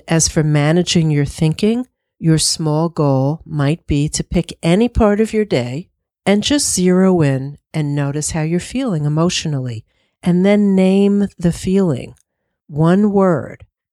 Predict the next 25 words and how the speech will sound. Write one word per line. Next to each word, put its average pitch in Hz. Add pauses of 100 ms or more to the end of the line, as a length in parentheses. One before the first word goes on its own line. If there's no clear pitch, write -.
happy, 139
nervous, 160
scared, 143
excited. - (420)
An 156
emotional 160
feeling 156 (100)
that 139
you 139
feel 147
in 151
your 151
body, 143 (360)
different 185
than 151
a 147
sensation 147 (300)
like 147
tired, 147 (320)
cold, 147
hot, - (100)
exhausted. 143 (280)
Once 160
you 247
notice 151